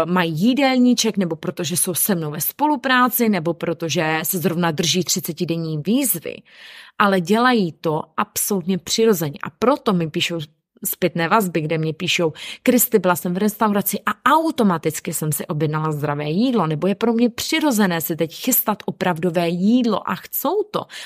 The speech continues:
a ne musí." Protože ten záměr zatím je úplně jiný, protože to nastavení hlavy je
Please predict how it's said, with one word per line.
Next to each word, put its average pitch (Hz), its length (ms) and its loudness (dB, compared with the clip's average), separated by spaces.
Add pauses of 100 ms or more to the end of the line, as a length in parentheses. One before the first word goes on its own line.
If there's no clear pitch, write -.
a - 80 0
ne 247 280 2
musí." 185 640 0 (640)
Protože 202 600 0 (760)
ten 185 200 2
záměr 214 640 2
zatím 185 340 -2
je 190 80 -4
úplně 185 380 0
jiný, 202 280 4
protože 165 480 -4
to 170 140 -4
nastavení 180 680 0
hlavy 160 320 0
je 147 100 -6